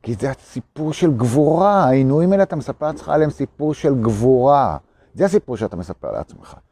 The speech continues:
"אני גיבור שנאבק, אני יכול ללכת, אני בוחר להיות פה." אז זה רק עניין של perception,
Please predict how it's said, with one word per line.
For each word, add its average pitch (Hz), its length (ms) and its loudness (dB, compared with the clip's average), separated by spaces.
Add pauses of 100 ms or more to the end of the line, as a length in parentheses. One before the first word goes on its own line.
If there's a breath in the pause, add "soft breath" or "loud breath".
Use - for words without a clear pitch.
(220)
"אני 147 140 0
גיבור 127 520 4 (220)
שנאבק, 135 760 0
אני 156 100 -2
יכול 330 240 0
ללכת, 139 500 2 (220 soft breath)
אני 185 180 4
בוחר 240 680 4
להיות 156 420 4 (100)
פה." 69 280 -4 (440)
אז - 100 -20
זה - 80 -18
רק 147 200 -6
עניין 185 260 0
של 151 280 0 (340)
perception, 127 520 -6